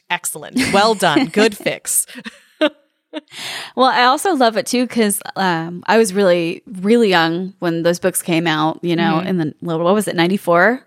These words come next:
Speaker 1: Yeah, ninety-four.
Speaker 2: Yeah, so I was, like, five, uh, when that book came out.
Speaker 1: Mm-hmm.
Speaker 2: So I was really young when I read them. Um, probably, probably wasn't five. I was probably, like, ten. But, um, I also didn't understand a lot of it.
Speaker 1: Yeah.
Speaker 2: I probably wouldn't have under-,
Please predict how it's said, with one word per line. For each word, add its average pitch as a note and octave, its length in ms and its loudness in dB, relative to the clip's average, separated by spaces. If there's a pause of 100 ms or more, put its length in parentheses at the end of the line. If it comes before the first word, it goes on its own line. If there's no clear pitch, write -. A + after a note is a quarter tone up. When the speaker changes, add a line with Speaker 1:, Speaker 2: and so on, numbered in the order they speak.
Speaker 1:
Yeah, F#3 280 0
ninety-four. E3 440 0 (640)
Speaker 2:
Yeah, D#3 300 -2
so G#3 200 2
I - 20 6
was, G#3 160 2
like, C#3+ 280 2
five, D#3 480 0 (280)
uh, D#3+ 240 0
when D#3+ 120 -2
that - 140 -4
book F3 160 -4
came A3 220 2
out. A#3 320 2
Speaker 1:
Mm-hmm. F#3 240 -4
Speaker 2:
So - 160 0
I - 20 4
was A3 220 2
really F4 160 4
young B3+ 160 4
when B3 100 4
I E3+ 80 2
read D#3 280 2
them. A3 500 2 (240)
Um, E3+ 640 -4
probably, G3+ 160 2
probably F#3 240 2
wasn't - 240 -4
five. - 260 -2
I - 40 -2
was E3+ 120 -4
probably, F3+ 200 0
like, - 180 -4
ten. - 440 -6 (440)
But, E3+ 280 2
um, E3 600 0 (360)
I A3 100 4
also C#4+ 220 0
didn't D#4+ 200 0
understand F#3 680 2
a D#3 80 2
lot D3 220 -2
of D3 140 -4
it. C#3 280 -2 (200)
Speaker 1:
Yeah. F3 280 -4
Speaker 2:
I F#3 120 2
probably F#3+ 400 0
wouldn't F3 260 0
have F#3 160 0
under-, F#3+ 240 -2